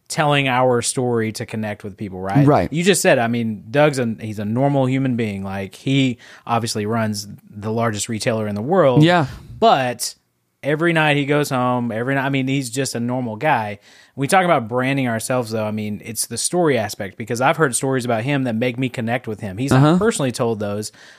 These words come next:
Speaker 1: but that's made me connect with him. Is there anything that I, that you guys could even see that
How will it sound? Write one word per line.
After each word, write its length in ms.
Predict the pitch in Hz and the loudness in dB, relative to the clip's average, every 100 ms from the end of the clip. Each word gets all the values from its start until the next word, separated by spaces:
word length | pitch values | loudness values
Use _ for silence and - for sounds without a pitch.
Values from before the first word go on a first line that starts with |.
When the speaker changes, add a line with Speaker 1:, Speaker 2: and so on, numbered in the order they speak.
| _ | _
Speaker 1:
but 380 | 113 160 127 120 | 2 2 4 0
that's 180 | 127 120 | -8 -4
made 160 | 135 | -2
me 80 | 120 | -2
connect 320 | 113 117 120 | -4 -4 -4
with 140 | 110 - | -6 -8
him. 240 | 101 95 - - - - | -8 -8 -14 -20 -20 -4
Is 140 | 147 | 2
there 140 | 196 220 | 4 4
anything 400 | 190 175 170 156 | 2 0 -2 0
that 120 | 139 | 2
I, 140 | 135 | 0
that 320 | 113 123 113 | 0 -6 -4
you 80 | 139 | -4
guys 240 | 135 131 - | 0 0 0
could 140 | 123 | -4
even 180 | 117 110 | -4 -4
see 300 | - 120 113 | -4 -4 -4
that 340 | 104 98 - | -6 -8 -12